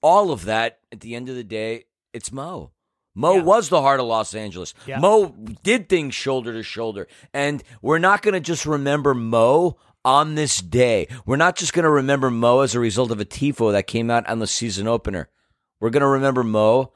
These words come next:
Speaker 1: for the rest of our lives. And that is our commitment.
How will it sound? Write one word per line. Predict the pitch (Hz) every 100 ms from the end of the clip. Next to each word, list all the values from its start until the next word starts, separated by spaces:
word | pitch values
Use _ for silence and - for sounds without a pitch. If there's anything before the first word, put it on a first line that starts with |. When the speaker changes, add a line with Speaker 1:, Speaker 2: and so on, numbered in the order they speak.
| _
Speaker 1:
for | -
the | 120
rest | 120 120 -
of | 110
our | 110
lives. | 101 101 101 101 82 69 - _ _ -
And | 104
that | 113 127
is | 117 -
our | 110 117 113
commitment. | - - 101 104 98 120